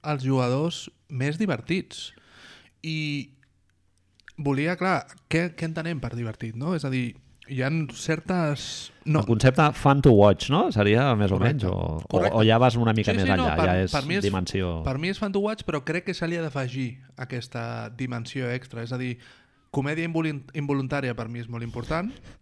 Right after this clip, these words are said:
Speaker 1: forma d'entendre la vida, savoir faire, és molt important, i després el concepte, com tu dius, fun to watch, veure'l jugar allà,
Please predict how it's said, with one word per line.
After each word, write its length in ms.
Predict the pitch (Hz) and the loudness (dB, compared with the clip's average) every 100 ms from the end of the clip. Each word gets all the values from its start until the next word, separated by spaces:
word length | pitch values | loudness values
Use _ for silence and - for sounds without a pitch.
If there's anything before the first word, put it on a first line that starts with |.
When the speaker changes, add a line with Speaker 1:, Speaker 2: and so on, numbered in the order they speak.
| - - - - - - - - - | -20 -20 -20 -20 -18 -18 -18 -20 -8
Speaker 1:
forma 340 | 165 165 175 | 0 0 0
d'entendre 360 | 170 143 151 147 | -4 -4 -6 -4
la 100 | 131 | -2
vida, 340 | 135 135 117 - | 0 -2 -4 -8
savoir 360 | - 120 127 | -10 -8 -8
faire, 380 | 127 127 123 120 117 - _ _ _ _ _ | -6 -6 -4 -6 -10 -20 _ _ _ _ _
és 220 | 143 131 - | -6 -6 -6
molt 260 | 117 120 | -4 -2
important, 560 | 131 123 117 147 160 269 - - - - - - | -2 -4 -4 -4 -4 -8 -14 -20 -20 -20 -14 -6
i 60 | 127 | -4
després 460 | - - 113 139 - _ - | -4 -8 -8 -10 -14 _ -6
el 60 | 127 | -6
concepte, 400 | 120 - 123 123 127 127 131 | -6 -8 -8 -4 -4 -6 -14
com 120 | - | -14
tu 100 | - | -8
dius, 160 | 117 135 | -6 -4
fun 140 | 123 113 | -6 -4
to 60 | |
watch, 220 | 117 143 127 | -4 -4 -4
veure'l 260 | 120 123 123 | -4 -4 -4
jugar 260 | 120 120 | -4 -4
allà, 140 | 117 | -4